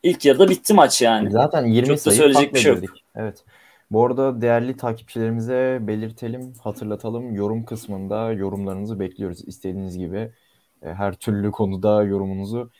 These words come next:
Speaker 2: yapabilirsiniz. Ben biraz devre arası röportajlarına gelmek istiyorum.
Speaker 1: Hı hı.
Speaker 2: Djordjevic şöyle dedi.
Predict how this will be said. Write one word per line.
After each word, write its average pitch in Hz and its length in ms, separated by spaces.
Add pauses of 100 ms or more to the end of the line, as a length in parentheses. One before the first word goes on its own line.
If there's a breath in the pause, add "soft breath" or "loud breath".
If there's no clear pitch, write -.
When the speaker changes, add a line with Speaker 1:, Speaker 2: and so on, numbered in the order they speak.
(300)
Speaker 2:
yapabilirsiniz. 147 680
Ben 113 160
biraz 127 220
devre 107 180
arası 117 260
röportajlarına 113 640
gelmek 92 320
istiyorum. 127 320
Speaker 1:
Hı 143 40
hı. 151 40
Speaker 2:
Djordjevic 135 380
şöyle 135 440
dedi. 135 320